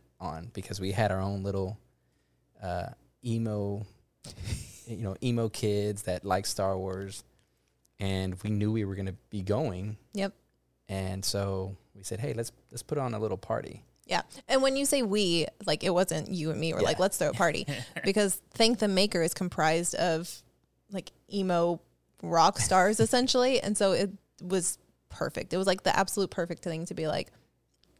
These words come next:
Speaker 2: "They already know how to do this. They know how to throw an emo night. They love Star Wars. We're there for Star Wars." And there's just a perfect, like, overlap of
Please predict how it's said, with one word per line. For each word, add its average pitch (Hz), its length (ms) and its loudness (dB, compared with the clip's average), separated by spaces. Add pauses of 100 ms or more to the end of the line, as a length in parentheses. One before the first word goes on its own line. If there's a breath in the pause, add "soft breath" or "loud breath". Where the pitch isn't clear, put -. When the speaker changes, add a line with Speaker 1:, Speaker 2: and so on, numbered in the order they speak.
(100)
Speaker 2:
"They 214 280 2
already 311 240 4
know 247 120 4
how 247 80 4
to 220 80 -2
do 220 200 0
this. 180 160 2
They 208 180 0
know 233 120 2
how 233 60 2
to 214 100 -2
throw 175 180 0
an 170 80 -2
emo 170 240 -4
night. 170 280 -2 (480)
They 190 160 2
love 233 140 6
Star 220 220 8
Wars. 208 200 4
We're 190 120 2
there 202 160 4
for 190 100 -4
Star 185 260 2
Wars." 165 300 -2 (360)
And 202 120 0
there's 208 160 2
just - 160 0
a 208 60 2
perfect, 202 480 -2
like, 180 220 -4
overlap 175 680 0
of 160 520 0